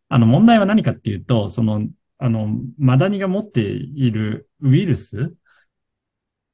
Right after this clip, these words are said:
みたいなのが、あの、体内に入っちゃって、それが原因で病気になっちゃう可能性があるっていうところで、マダニは非常に問題があると。で、それに対して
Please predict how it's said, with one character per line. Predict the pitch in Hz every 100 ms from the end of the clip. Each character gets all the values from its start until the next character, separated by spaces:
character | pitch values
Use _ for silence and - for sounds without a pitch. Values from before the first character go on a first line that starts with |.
| _ -
み | 135
た | 135
い | 117
な | 107
の | 110
が、 | 147 151 117
あ | -
の、 | 113 107
体 | 143 123
内 | 101
に | 98
入 | 110 143
っ | 139
ち | -
ゃ | 110
っ |
て、 | - 135
そ | 147
れ | 175
が | 196 202 196 - _
原 | 175 180
因 | 180 185 190
で | 233 151 - _ _ -
病 | 123 127
気 | 131
に | 120
な | 117 117
っ |
ち | - -
ゃ |
う |
可 | - 98
能 | 98
性 | 95 107
が | 104
あ |
る | 110
っ | -
て | 147
い |
う | 151
と |
こ | 190
ろ | 277
で、 | 196
マ | 117
ダ | 101 98
ニ | 104
は | 147 175 101 -
非 | 120
常 | 101 104
に |
問 | 135 104 95
題 | 92 95
が | 98 98
あ |
る | 135
と。 | - _ _ _ _
で、 | 226 214
そ | 139
れ | 196
に | 240
対 | 285 202
し |
て | - 151